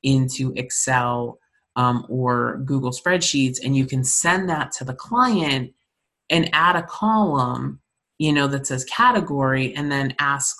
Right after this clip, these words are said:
the client to either give you a note on what they purchased or, um, tell you where, you know, they would like you to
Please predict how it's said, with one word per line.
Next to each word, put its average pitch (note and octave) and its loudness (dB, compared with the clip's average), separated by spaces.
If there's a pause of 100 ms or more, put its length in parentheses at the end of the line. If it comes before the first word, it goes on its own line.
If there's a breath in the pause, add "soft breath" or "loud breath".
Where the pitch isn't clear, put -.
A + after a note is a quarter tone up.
(100)
the C3+ -4
client C3+ -2
to - -12
either C3 -2
give C3 0
you C3 0
a B2+ -2
note C#3 0 (420 soft breath)
on C#3 0
what C3 0
they C3 -2
purchased B2+ -6
or, C3 -4 (420 soft breath)
um, C3+ -6 (240)
tell C#3 0
you B2+ 0
where, B2+ -2 (100)
you C3 -2
know, B2 -2
they B2 -4
would B2 -8
like B2 -8
you C#3 -12
to C3+ -14